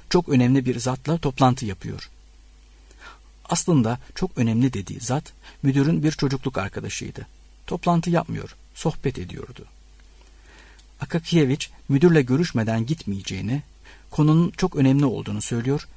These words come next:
ve ısrar ediyordu. Akakiyeviç'i atlatamayacağını anlayan sekreter içeri girip müdürden özür diledi. "Efendim," dedi. "Akakiyeviç adında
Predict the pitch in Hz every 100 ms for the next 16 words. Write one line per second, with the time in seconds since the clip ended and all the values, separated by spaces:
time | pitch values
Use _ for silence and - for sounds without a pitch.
0 | - 151 151 - 139 117 101 92 101 -
1 | - - - - - - - - - 117
2 | 165 - 123 110 - 120 - 120 127 123
3 | 160 131 - 101 101 104 104 98 - -
4 | 117 - 98 117 147 - - - - 139
5 | 135 113 147 - - 120 127 117 139 160
6 | 123 110 98 95 101 - - - - -
7 | - - - - - 131 - 143 - -
8 | - - - - 101 - - - - -
9 | - - 135 175 - 175 127 165 - -
10 | 131 135 120 143 170